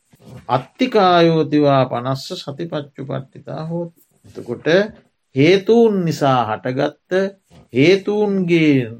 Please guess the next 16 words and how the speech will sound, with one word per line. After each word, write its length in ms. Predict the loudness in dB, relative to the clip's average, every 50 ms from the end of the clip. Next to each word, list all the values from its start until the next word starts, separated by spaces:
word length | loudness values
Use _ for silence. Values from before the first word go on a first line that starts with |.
| -20 _ _ _ _ _ _ -2
හේතු 360 | 2 4 4 4 4 2 2 2 2
නිරුද්ධ 500 | 2 2 2 2 0 -2 -2 -2 0 0
වීමෙන් 460 | 2 2 2 2 0 -2 -4 -8 -10 -12
විනාශ 460 | -16 -18 -14 -12 -10 -10 -10 -10 -10 -8
වී 300 | -6 -4 -4 -4 -2 -2 -2 -2
යන 200 | -2 -2 0 -2 -2 -2 -4 -6 -10 _ _ _ _ _ _ _ _
කයක් 400 | -10 -6 -2 -2 -2 -2 -2 -6 _ _ _ _
කායික 540 | _ -10 -6 -2 0 0 2 0 0 -2 -4
ස්වභාවයක්. 680 | -6 -6 -6 -2 -2 0 0 2 0 0 -2 -4 -10 -14 _ _ -20 _ _ _ _ _ -6
මමය 340 | -2 0 0 2 2 2 2 2
මාගේ 480 | 2 2 2 0 0 2 2 2 2 2
කියලා 320 | 2 0 0 0 0 0
ගත 160 | -2 -2 0 0
යුතු 260 | 0 0 0 -2 -4
දෙයක් 240 | -4 -2 -2 -2 -2
නෙමෙයි. 320 | -4 -6 -8 -10 -12 -16